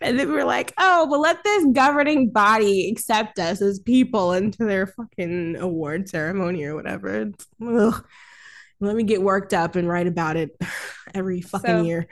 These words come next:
Speaker 1: <laughs>
Speaker 2: and, like, I, I did watch it with saying, like, it is a movie
Speaker 1: It's gonna be a
Speaker 2: made
Speaker 1: hot
Speaker 2: in
Speaker 1: mess.
Speaker 2: nineteen thirty-eight. So, like, yes, it's a movie. Watching it, like, made in nineteen thirty-eight. I acknowledge that. I'm watching it in two thousand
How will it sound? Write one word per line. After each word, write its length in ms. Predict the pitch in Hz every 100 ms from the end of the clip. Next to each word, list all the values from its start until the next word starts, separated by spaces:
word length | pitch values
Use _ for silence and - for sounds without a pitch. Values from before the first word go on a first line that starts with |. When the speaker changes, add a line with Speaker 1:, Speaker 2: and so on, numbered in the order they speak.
| -
Speaker 1:
<laughs> 140 | - - 466 659 807 1077 - - 427 440
Speaker 2:
and, 140 | 285 311
like, 220 | 302 277
I, 380 | 277 339 302 214
I 140 | 233 233
did 340 | 240 285 285
watch 360 | 247 214 196 196
it 160 | 185
with 160 | 160 180
saying, 400 | - 180 170 170
like, 320 | 165 165 - -
it 240 | 190 185
is 160 | 190 190
a 40 |
movie 500 | 185 165 165 160 185 _ _ _
Speaker 1:
It's 80 | -
gonna 120 | 196 180
be 60 |
a 20 | 170
Speaker 2:
made 60 |
Speaker 1:
hot 60 | 160
Speaker 2:
in 40 | 170
Speaker 1:
mess. 140 | 165
Speaker 2:
nineteen 200 | - 190
thirty-eight. 760 | 202 226 294 220 220 254 - -
So, 160 | 240
like, 260 | 202 185 190
yes, 360 | 180 175 190 -
it's 180 | 185 190
a 40 |
movie. 480 | 190 175 180 196 214 -
Watching 360 | 160 151 - 175
it, 240 | 170 - _
like, 340 | 160 156 127 _ -
made 200 | 160 170
in 80 | 180
nineteen 260 | 180 196 196
thirty-eight. 460 | 185 175 160 160
I 200 | - 143
acknowledge 560 | 147 156 180 160 160 160
that. 220 | 156 156
I'm 200 | 117 165
watching 340 | 170 170 170 175
it 320 | 160 - _ -
in 180 | 151
two 140 | 151 180
thousand 640 | 156 165 175 190 190 269